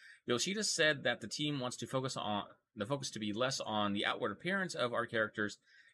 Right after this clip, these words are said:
and more on who they are as people, people who are complex, diverse, and their natures, backgrounds, beliefs, personalities, and motivations. Now, that is all said, um,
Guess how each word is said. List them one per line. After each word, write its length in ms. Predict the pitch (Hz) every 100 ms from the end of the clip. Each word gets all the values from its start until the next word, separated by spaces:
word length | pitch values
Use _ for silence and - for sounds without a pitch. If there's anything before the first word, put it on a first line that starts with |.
| -
and 120 | 117
more 240 | 123 123
on 200 | 90 110
who 260 | 107 117 113
they 160 | 104 98
are 300 | 95 92 87
as 100 | -
people, 460 | 135 - 95 92 _ _ _ -
people 240 | 135 123
who 140 | 107
are 80 | 95
complex, 500 | - 98 156 165 - _ -
diverse, 560 | 127 117 107 107 - - -
and 140 | 101
their 100 | 101
natures, 560 | 92 92 101 95 90 - _ _ _ _ 101
backgrounds, 520 | 101 101 101 95 95
beliefs, 340 | 95 90 87 -
personalities, 520 | 92 - 87 85 90
and 100 | 90
motivations. 640 | 80 90 95 78 - - - _ _ _ _ _ _ _ _ _ _ _ _ _ _
Now, 260 | 135 117 90 _ - -
that 140 | - 202
is 100 | 170
all 120 | 147
said, 440 | - 226 196 160 165 _ _ -
um, 440 | 139 147 135 123